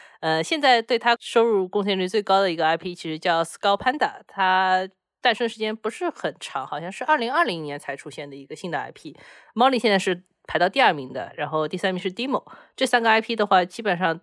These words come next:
都能贡献百分之十几，或者说百分之十五左右的一个营收，还是不错的。还有一些腰部的所谓自研I P，像那个小野，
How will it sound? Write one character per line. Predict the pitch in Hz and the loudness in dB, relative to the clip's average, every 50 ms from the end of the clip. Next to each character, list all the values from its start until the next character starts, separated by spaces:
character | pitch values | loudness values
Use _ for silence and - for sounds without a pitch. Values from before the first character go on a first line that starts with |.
| _ - | _ 0
都 | 233 240 | 2 2
能 | 233 202 190 | 2 2 0
贡 | - 208 196 | 0 -2 -2
献 | 208 190 | 0 0
百 | 151 143 | -2 -2
分 | 147 175 | -4 -4
之 | 175 190 196 | -4 -2 -2
十 | 196 - - - 160 151 185 | -4 -4 -8 -6 -4 -4 -4
几， | 196 - - 160 139 107 110 | -6 -8 -12 -12 -10 -10 -10
或 | - - 156 | -4 -4 -4
者 | 143 139 135 | -2 -4 -6
说 | - - 160 147 147 143 143 143 143 143 143 | -4 -2 0 0 2 2 4 4 4 4 2
百 | - 151 143 | 2 0 -2
分 | 156 190 | -2 -2
之 | 202 | -4
十 | 208 - - 190 | -2 -2 0 0
五 | 196 233 254 | 2 2 0
左 | 247 - 165 135 123 | -2 0 0 0 2
右 | 170 240 247 226 | 6 6 6 6
的 | - - | 4 0
一 | 135 123 120 120 123 120 | -10 -10 -10 -14 -16 -8
个 | - 156 147 139 131 131 | -2 0 2 2 2 2
营 | 135 135 131 135 | -2 -4 -8 -10
收， | - - 156 143 135 - - - - - - _ | -6 0 0 0 0 -2 -6 -20 -20 -20 -20 _
还 | - - 160 202 | -2 0 0 0
是 | 190 - | 0 -2
不 | - - | -8 -6
错 | - - 294 220 | -2 2 2 2
的。 | - - - _ _ _ _ _ _ _ _ _ _ _ _ - | 2 2 -6 _ _ _ _ _ _ _ _ _ _ _ _ -4
还 | - - 214 | 2 4 6
有 | 262 233 | 6 6
一 | 226 | 6
些 | 214 - 247 233 240 | 6 4 4 4 4
腰 | 254 311 320 339 359 | 6 6 8 6 6
部 | 359 - 294 233 | 4 4 2 4
的 | - 160 143 | 4 4 2
所 | - - 139 | 2 2 2
谓 | 139 143 156 | 4 4 2
自 | 151 - - 285 214 | 2 0 -2 0 2
研 | 156 135 123 | 2 0 0
I | 123 131 135 | 0 -2 -4
P， | 131 - - 147 - - - _ _ _ _ _ | -6 -8 -10 -12 -12 -14 -16 _ _ _ _ _
像 | - - - 160 151 143 139 139 139 | -8 -2 2 4 4 6 4 2 0
那 | 143 139 139 | -2 -6 -6
个 | - - 143 127 123 120 117 127 | -4 -2 0 2 2 2 0 0
小 | 139 - - 127 143 214 | -2 0 0 2 2 2
野， | 247 226 160 - - | 2 2 -2 -4 -6